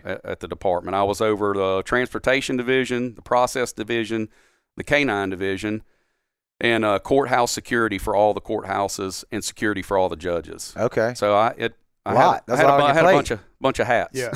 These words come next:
Speaker 1: <laughs>
Speaker 2: Yeah.
Speaker 3: Is,
Speaker 1: to
Speaker 3: is,
Speaker 1: wear.
Speaker 3: is captain under sheriff? Is that the, the,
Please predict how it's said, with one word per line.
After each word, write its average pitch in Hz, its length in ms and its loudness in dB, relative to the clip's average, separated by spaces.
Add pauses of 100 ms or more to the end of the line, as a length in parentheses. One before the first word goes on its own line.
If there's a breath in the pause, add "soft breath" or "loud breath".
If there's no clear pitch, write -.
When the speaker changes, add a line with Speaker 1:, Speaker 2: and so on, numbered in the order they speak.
(120)
Speaker 1:
<laughs> - 160 -12
Speaker 2:
Yeah. 143 100 2 (180)
Speaker 3:
Is, 131 60 0
Speaker 1:
to - 80 4
Speaker 3:
is, 151 140 2
Speaker 1:
wear. 143 260 -2
Speaker 3:
is 175 240 2 (300)
captain 220 500 2
under 185 520 0
sheriff? 190 500 2
Is 143 80 -8
that 160 180 2
the, 147 200 -10
the, 147 120 0